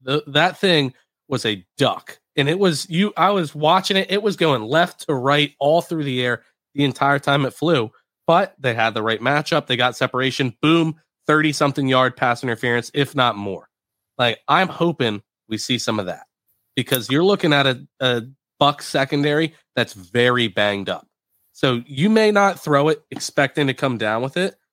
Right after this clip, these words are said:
but you could very well get some penalties on some younger, not as experienced, not as veteran, not as good secondary members when they say, "Oh, crap, this guy's got separation on me"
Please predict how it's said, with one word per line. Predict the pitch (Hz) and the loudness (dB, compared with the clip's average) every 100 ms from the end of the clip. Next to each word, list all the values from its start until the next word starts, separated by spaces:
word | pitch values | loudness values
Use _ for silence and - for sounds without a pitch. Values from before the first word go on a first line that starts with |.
| _ _ | _ _
but | 131 | -2
you | 165 | 0
could | 196 143 | 0 -2
very | 110 131 139 127 | 0 4 4 2
well | 117 120 101 - _ _ - | 0 0 0 -4 _ _ -4
get | 117 - | -4 -2
some | 139 | -4
penalties | 117 135 127 110 104 | -2 -2 -2 -4 -8
on | 127 120 | -6 -6
some | 113 107 | -6 -8
younger, | 98 117 143 156 160 160 151 _ _ | -4 0 2 0 0 -2 -4 _ _
not | 110 120 143 147 | -2 0 0 2
as | 151 143 - | 0 0 -2
experienced, | 139 - 147 139 135 131 113 | -6 -2 2 4 2 0 -2
not | 113 127 143 | 2 4 2
as | 143 127 | -2 0
veteran, | 131 131 139 127 120 | -2 0 -2 -2 0
not | 117 143 | 2 2
as | 143 | -2
good | 135 147 135 110 | -4 0 2 0
secondary | - 127 131 104 98 | -2 -4 -2 -6 -6
members | 101 101 95 95 - - _ | -6 -8 -8 -12 -16 -20 _
when | 127 | 0
they | 120 120 | 0 2
say, | 123 113 | 0 2
"Oh, | 143 127 | 2 0
crap, | - 135 113 | 0 0 2
this | 127 | -2
guy's | - 127 120 | 0 -2 -2
got | 110 | -2
separation | - - 117 117 - 104 | -2 -2 -2 -4 -4 -4
on | 95 | -4
me" | 95 | -6